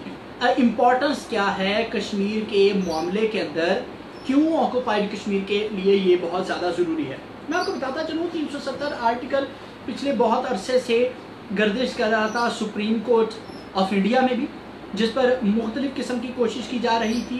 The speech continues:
کہ اس کو null and void قرار دینے کے بعد تھری سیونٹی آرٹیکل کو واپس چینج کر دیا جائے اور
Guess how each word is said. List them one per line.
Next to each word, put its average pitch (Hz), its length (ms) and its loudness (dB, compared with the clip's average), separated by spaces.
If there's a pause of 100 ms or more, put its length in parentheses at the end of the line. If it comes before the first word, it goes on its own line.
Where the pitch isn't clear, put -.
کہ 247 160 -4
اس 208 140 -8
کو 233 100 0
null 208 260 0
and 202 180 -2
void 208 260 0
قرار 220 280 -4
دینے 226 240 -2
کے 233 60 -4
بعد 226 320 -2
تھری 226 180 -4 (440)
سیونٹی 226 280 -2
آرٹیکل 226 420 0
کو 233 100 2
واپس 196 340 -2
چینج 202 260 -2
کر 214 80 -4 (100)
دیا 214 100 0
جائے 202 360 2
اور 190 200 2